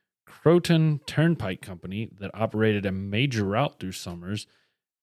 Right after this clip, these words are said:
eventually converting this route into a toll road.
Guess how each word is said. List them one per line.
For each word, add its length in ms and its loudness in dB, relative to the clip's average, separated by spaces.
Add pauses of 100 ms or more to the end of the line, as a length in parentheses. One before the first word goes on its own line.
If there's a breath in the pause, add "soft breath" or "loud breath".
eventually 480 2
converting 640 2
this 200 -4
route 240 -6
into 200 -14
a 60 -14
toll 380 2
road. 380 -8